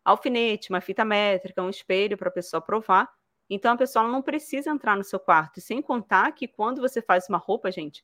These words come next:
uma roupa, olha, uma costura, seja conserto, seja roupa, você não vai fazer com o cliente ali do seu lado na máquina de costura. Se for uma roupa, você vai tirar as medidas, vai fazer o molde, vai fazer a roupa da pessoa,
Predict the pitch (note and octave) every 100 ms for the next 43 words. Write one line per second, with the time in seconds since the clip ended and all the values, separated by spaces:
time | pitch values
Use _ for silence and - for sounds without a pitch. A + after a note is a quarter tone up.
0 | _ _ _ _ _ F3 E3+ D#3+ F3 F3
1 | D3+ D#3+ - F#3+ - A3+ E3+ F3 _ _
2 | _ _ B3 C4+ C#4+ A3 - - A3+ G3+
3 | - E3 F#3 F3+ F3+ F3 F#3 G#3 F#3 F#3+
4 | G3 F#3+ G#3+ C4 F#4+ G4 A3+ D#4 F4+ B3+
5 | A#3 - A#3 C4+ C#4 A#3 G#3 A3 G#3 F#3
6 | F3+ - F3+ E3+ E3+ E3+ E3 D#3+ E3+ D#3+
7 | F3 - - - D3 C#3+ - _ _ _
8 | - A#3+ B3 B3 C4 G#3+ - D#3 - -
9 | - D#3+ D#3 - F#3+ F#3 G3 A3 G3+ G3
10 | F#3+ E3 D#3+ D#3+ D#3 F3+ F#3+ F3 F3 E3+
11 | F3+ F3 F#3 A#3 A#3+ B3 C4 B3+ - F#3+
12 | G#3